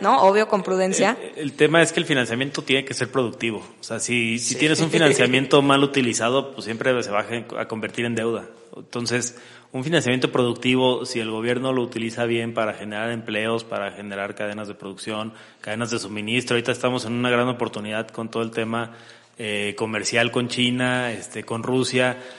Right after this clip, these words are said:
Speaker 2: Somos los vecinos de Estados Unidos, entonces tenemos una gran oportunidad de poder generar,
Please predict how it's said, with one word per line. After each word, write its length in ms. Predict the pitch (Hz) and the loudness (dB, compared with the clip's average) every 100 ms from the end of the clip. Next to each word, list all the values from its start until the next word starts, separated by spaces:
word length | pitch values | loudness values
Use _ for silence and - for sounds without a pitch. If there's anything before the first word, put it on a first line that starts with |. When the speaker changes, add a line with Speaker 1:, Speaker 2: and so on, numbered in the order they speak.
| - | -18
Speaker 2:
Somos 320 | - 117 139 143 | -4 2 4 4
los 160 | 123 | 4
vecinos 360 | 113 110 131 135 | 0 0 0 0
de 40 | |
Estados 300 | 117 123 123 | 2 2 2
Unidos, 340 | 113 117 120 113 | 0 0 0 -2
entonces 320 | 120 120 117 | -2 -4 -2
tenemos 680 | 117 113 131 147 139 - - - _ | -2 0 2 2 0 -4 -12 -20 _
una 160 | 135 143 | 0 4
gran 180 | 139 143 | 6 6
oportunidad 640 | 143 120 110 107 107 117 | 4 0 0 0 2 0
de 180 | 120 113 | 0 -4
poder 380 | 104 101 113 123 | -2 -2 -2 -2
generar, 800 | - 127 110 104 117 - - | -2 0 2 2 2 -2 -12